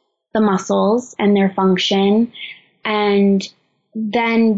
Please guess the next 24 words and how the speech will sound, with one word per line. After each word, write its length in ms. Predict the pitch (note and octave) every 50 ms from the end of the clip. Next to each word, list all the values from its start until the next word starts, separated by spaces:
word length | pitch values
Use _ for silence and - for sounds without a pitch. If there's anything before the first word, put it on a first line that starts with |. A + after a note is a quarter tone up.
| G3+ -
based 340 | A#3 A#3 B3 A#3+ B3 - -
on 140 | A#3 A3+ A3
that 220 | G#3 G3+ - -
information, 1000 | - G#3+ G3 G3+ - G#3 G#3 G#3+ G#3+ G#3+ G3+ - - - G#2 G3+ G3+ G3+ G3 G3
there 220 | G3+ G3+ G3+ G3+
are 100 | G3 -
often, 760 | - A3+ A3+ A3 - A3 G#3+ G#3 G3+ G3+ G3 G3 G3 - - _ _ -
you 200 | - G#3+ G#3 G3
know, 300 | F#3+ F#3 F#3 F#3 F#3 - _ _ _ _ _ _ _ _ _ _ _ _ -
patterns 800 | - - A#3 G#3+ G3+ G3 F#3+ F#3+ G3+ A3 A#3 A3+ - - - _ -
of 160 | A3+ G3 G3+
things 280 | - G#3+ G#3 G3+ G3 G3+
that 100 | G3 G3+
I 100 | F#3+ F#3+
see 640 | F#3+ F#3+ - - G#3 G3+ G3+ G3 G3 F#3+ - - _ _ _ _ _ _ _ -
happening 680 | - - - G3+ G3 - - G3+ G3 F#3+ F#3+ F#3+ F#3+
when 160 | F#3+ F#3+ F#3 F3+
somebody 360 | - G3 F#3+ F#3 F#3 F#3+ F#3+
has 280 | F#3+ F#3+ F#3+ G3 -
pain 240 | - - G3+ F#3+ F#3+
with 140 | F#3+ F#3 F#3
sex. 600 | F#3 - F#3+ F#3 F#3 F#3 G3 - - - - - - - - - - - - - _ _ _ _ _ _ _ _ -
Usually 520 | G#3+ G#3 G#3+ G#3 G3 G3+ G3+ G3+ G3 G3
there, 320 | G3 G3 F#3+ F#3 F#3 F#3+